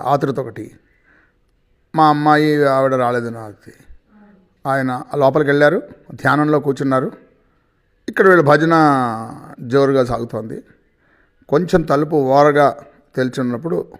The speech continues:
మా అమ్మాయిను మా ఆవిడ వచ్చారు. తలుపు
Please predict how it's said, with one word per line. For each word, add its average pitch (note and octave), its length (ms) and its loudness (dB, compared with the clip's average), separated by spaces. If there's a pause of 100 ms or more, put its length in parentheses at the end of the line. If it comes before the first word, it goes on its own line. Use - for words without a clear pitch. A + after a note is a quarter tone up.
(120)
మా C3+ 140 -4
అమ్మాయిను B2+ 600 -2
మా A#2+ 540 -10 (1200)
ఆవిడ B2 220 -2
వచ్చారు. A#2 440 -8 (640)
తలుపు C3+ 420 -6